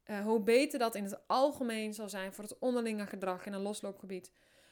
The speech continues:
Leer, ga werken aan dat er verbinding is met je hond. Zorg voor verbinding. Heb een actieve houding. Ga samen met je hond aan de slag.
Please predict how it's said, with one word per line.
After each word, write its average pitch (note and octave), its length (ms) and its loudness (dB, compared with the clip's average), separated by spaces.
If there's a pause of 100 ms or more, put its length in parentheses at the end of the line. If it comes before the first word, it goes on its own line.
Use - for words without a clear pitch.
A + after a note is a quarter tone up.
(380)
Leer, C4+ 720 8
ga A#3 260 2
werken B3 440 6
aan A3+ 340 2
dat A3 180 0
er G#3+ 200 -2
verbinding A#3 720 2
is G3+ 140 -4
met F#3+ 200 -8
je G3+ 60 -12
hond. F3+ 340 -10 (220)
Zorg D#4 480 4
voor C#4 200 4
verbinding. G#3 580 -4 (220)
Heb D4+ 280 4
een E4 120 2
actieve B3+ 420 -2
houding. F#3+ 480 -4 (240)
Ga B3 200 0
samen C#4 440 4
met C4 160 2
je B3 60 -2
hond A3 220 -2
aan G#3 80 -6
de G3 80 -8
slag. F#3+ 400 -6